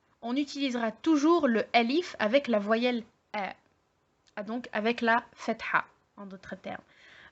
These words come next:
Euh, on utilisera le alif avec la voyelle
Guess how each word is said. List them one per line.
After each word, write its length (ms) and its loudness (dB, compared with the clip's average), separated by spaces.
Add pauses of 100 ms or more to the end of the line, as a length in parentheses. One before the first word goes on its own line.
Euh, 240 -6
on 160 -4
utilisera 720 -4 (100)
le 220 -10
alif 580 0 (160)
avec 420 0
la 120 0
voyelle 440 -2